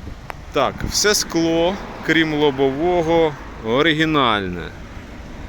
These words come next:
Десяточка. Лобове мінялось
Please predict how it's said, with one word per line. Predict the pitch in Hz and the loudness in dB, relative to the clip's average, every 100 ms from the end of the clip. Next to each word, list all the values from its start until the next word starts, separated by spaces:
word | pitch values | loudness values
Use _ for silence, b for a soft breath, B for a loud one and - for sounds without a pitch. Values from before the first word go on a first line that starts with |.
| - - - - 107 | -14 -14 -14 -12 -10
Десяточка. | 120 - 135 110 98 - - 82 82 - - - - - - - - - - - - - - - - - - - - - 113 | -6 -2 -2 -2 -4 -10 -8 -10 -10 -12 -12 -12 -10 -8 -8 -8 -8 -8 -8 -10 -10 -8 -6 -2 -2 -2 -4 -6 -6 -4 -2
Лобове | 127 131 147 151 185 196 196 - - - - - | -2 0 0 4 4 4 2 -2 -6 -4 -2 0
мінялось | 147 165 156 135 120 127 156 - | 0 2 4 4 4 4 0 -4